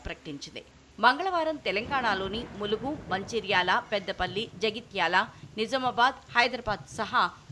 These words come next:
పలు జిల్లాల్లో వర్షపాతం నమోదైంది. రుతుపవనాల రాకకు ముందు కురిసిన వర్షాల కారణంగా రాష్ట్రంలో ఉష్ణోగ్రతలు పడిపోయాయి. మంగళవారం మహబూబ్ నగర్లో ముప్పై మూడు డిగ్రీల సెల్సియస్ నమోదైంది. హైదరాబాద్,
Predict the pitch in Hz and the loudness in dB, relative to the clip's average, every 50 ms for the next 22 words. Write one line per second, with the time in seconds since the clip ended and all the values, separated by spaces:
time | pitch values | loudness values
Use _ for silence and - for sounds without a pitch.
0 | - - 240 254 285 302 - 330 320 320 349 349 311 254 226 247 247 247 - - | 2 4 4 4 4 0 -4 -4 -2 0 0 0 0 0 0 0 0 0 -4 -8
1 | - 185 190 202 202 - 302 - 247 214 - - 208 233 226 202 175 160 - 147 | 0 2 2 2 2 -2 -4 -2 -2 -2 -2 -4 -6 -6 -6 -6 -6 -8 -8 -8
2 | 151 147 - - - - - - - - - - 247 294 359 359 - 381 370 359 | -10 -10 -10 -12 -14 -16 -20 -20 -20 -20 -12 -6 -4 -4 -4 0 2 2 4 4
3 | 330 320 302 277 247 220 208 202 220 226 - 240 - 233 214 208 226 233 277 - | 4 2 2 2 2 2 4 2 2 2 -2 -10 -14 -10 -8 -8 -8 -8 -8 -8
4 | 294 262 247 - 269 220 208 190 190 185 - 240 220 208 190 - - 180 160 151 | -10 -10 -10 -10 -6 -4 -4 -4 -4 -4 -2 -2 -2 -2 -2 -6 -8 -6 -4 -4
5 | 160 170 185 185 185 214 233 233 - - - - - - - 226 240 294 - - | -2 -2 -4 0 2 2 2 2 -2 -12 -20 -20 -12 0 4 6 6 6 4 0
6 | - 359 359 349 349 349 302 240 - - 269 233 226 214 233 233 277 277 302 - | -6 -6 -4 -2 -2 -2 -4 -6 -8 -8 -6 -6 -4 -4 -6 -6 -6 -10 -6 -6
7 | 185 143 143 - 160 147 110 - - - - - - - - 190 202 214 247 285 | -6 -6 -6 -8 -10 -10 -10 -10 -14 -20 -20 -20 -20 -18 -4 4 4 4 4 4
8 | 370 403 381 359 311 294 294 294 302 - - 214 214 233 277 - 339 320 - - | 0 0 2 2 2 2 0 -4 -6 -10 2 4 4 4 4 2 -2 -2 -2 0
9 | 226 208 185 233 226 226 226 226 - - - 196 226 - - 302 294 277 269 262 | 0 0 0 -2 -2 0 -2 -2 -2 -4 -6 -8 -8 0 2 2 2 2 0 -2
10 | 208 214 214 190 208 196 214 196 196 190 180 - - - 233 247 254 247 - 247 | -2 -2 -2 -2 0 0 0 2 2 0 -2 -2 0 0 2 2 2 -2 -2 -2
11 | 233 226 - - 226 180 160 156 147 - 135 127 - - - - - - - - | -2 -2 -4 -6 -6 -4 -4 -4 -6 -8 -8 -12 -12 -14 -16 -16 -16 -20 -20 -20
12 | - - - - - - 262 269 262 294 294 254 311 330 339 | -20 -20 -20 -4 6 6 6 8 6 2 0 2 2 2 2